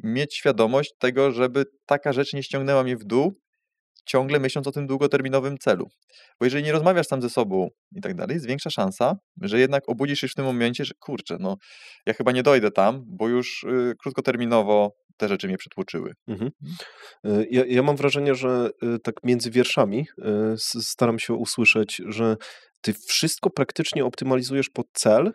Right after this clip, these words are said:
Speaker 2: i to jest dla ciebie takie standardowe. I teraz pytanie, jaki ty masz długi horyzont czasu w głowie, jeżeli chodzi o cele, y,
Speaker 1: Mhm.
Speaker 2: i co jest, w co ty grasz, nie?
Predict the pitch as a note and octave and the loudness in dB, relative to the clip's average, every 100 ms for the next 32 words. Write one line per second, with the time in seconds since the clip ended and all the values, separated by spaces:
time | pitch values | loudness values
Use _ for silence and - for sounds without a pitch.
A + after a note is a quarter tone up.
0 | _ B2+ C3+ C#3 C3+ B2 - - C3+ C3 | _ -2 0 0 0 -2 -8 -8 -8 -8
1 | - C3+ B2+ B2 G2+ E2+ F2 _ A#2+ C3 | -4 -2 -2 0 0 0 -6 _ 0 2
2 | C#3+ - - _ _ _ - - C3 A#2 | 2 -4 -16 _ _ _ -12 -6 -2 0
3 | A2 A#2+ B2 - - D#3 C#3+ B2+ B2 C#3+ | 2 2 0 -10 -4 2 2 0 -8 -8
4 | C#3 C#3+ - C3 C3 A#2+ A2+ A2+ - _ | -6 -2 4 6 6 2 0 0 -8 _
5 | _ _ _ C#3+ C3 A#2 G2+ G2+ A2+ G#2+ | _ _ _ 2 4 -2 -4 -4 4 4
6 | F2 F#2+ - _ A#2+ G#2+ A2 A2 A2+ A2+ | 4 -2 -6 _ -4 -2 -2 0 0 2
7 | A2 - A2+ F#2+ F#2+ F#2+ _ G2 G2 - | 0 4 4 6 2 -2 _ -4 -2 -2
8 | A2+ G2+ - - F3+ F#2+ F2+ - - - | -6 -8 -4 2 4 4 2 -4 -12 -20
9 | - - - - - - F#3+ B3 G2 E2 | -20 -20 -20 -16 -8 -2 0 4 4 2
10 | - | 2